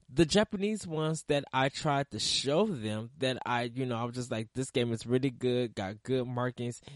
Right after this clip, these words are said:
you'll definitely enjoy it." It got passed up because they believe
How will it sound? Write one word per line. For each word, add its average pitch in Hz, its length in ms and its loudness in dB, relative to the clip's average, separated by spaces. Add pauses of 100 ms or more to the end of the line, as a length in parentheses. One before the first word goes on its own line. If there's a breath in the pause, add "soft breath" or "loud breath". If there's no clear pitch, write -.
you'll 107 180 -2
definitely 131 440 0
enjoy 127 300 4
it." 123 160 0 (400 loud breath)
It 190 180 6
got 160 240 4
passed 170 440 2
up 214 180 0
because 143 340 2
they 139 140 4
believe 135 840 0